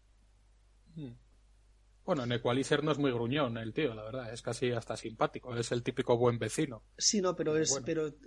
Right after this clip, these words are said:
Speaker 2: es el veterano porque en teoría ha trabajado en
Speaker 1: Sí.
Speaker 2: servicios secretos y demás,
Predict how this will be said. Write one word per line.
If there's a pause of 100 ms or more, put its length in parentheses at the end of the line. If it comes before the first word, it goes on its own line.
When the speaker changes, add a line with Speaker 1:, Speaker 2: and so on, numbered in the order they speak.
Speaker 2:
es
el
veterano
porque
en
teoría
ha
trabajado
en
Speaker 1:
Sí.
Speaker 2:
servicios
secretos
y
demás,